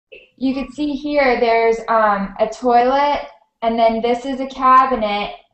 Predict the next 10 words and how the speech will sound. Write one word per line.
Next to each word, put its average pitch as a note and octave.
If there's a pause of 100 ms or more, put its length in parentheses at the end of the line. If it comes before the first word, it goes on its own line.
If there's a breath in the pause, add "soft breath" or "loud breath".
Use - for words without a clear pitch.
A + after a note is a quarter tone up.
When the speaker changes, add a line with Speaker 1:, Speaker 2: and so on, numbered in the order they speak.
(180)
Speaker 2:
and A3+
this A#3+
is G#3+
a A3
sink. - (460)
Now A#3
there's A3+
a A3
dimension B3
here, C4